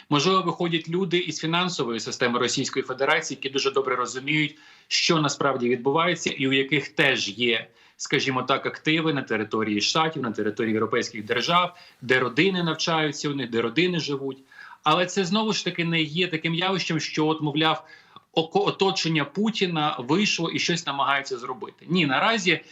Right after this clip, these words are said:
це така собі історія, як постійний рак Путіна. Знаєте, от те, що постійно щось говорять, у Путіна рак той, у Путіна рак сей,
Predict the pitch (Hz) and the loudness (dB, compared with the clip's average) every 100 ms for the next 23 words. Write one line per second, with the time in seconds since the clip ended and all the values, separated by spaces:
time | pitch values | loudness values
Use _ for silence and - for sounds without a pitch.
0 | - - 175 175 208 - 165 170 - 214 | -14 -6 -2 2 0 0 0 0 0 2
1 | 214 190 160 - 156 - 196 190 175 151 | 2 4 2 0 -4 -2 0 2 2 2
2 | 113 - - 117 110 107 120 175 180 131 | 0 -2 -8 -8 -6 -6 -2 -2 0 -4
3 | - _ - 196 180 156 - - 175 156 | -6 _ -2 0 0 -2 -4 -2 0 0
4 | - 127 131 143 190 165 123 - 143 135 | -2 -2 0 2 2 0 -4 -6 -4 0
5 | 127 127 - 165 180 156 - 135 131 117 | 2 0 -2 0 2 2 0 -2 -2 -2
6 | 110 - 180 180 170 | -2 -2 0 2 0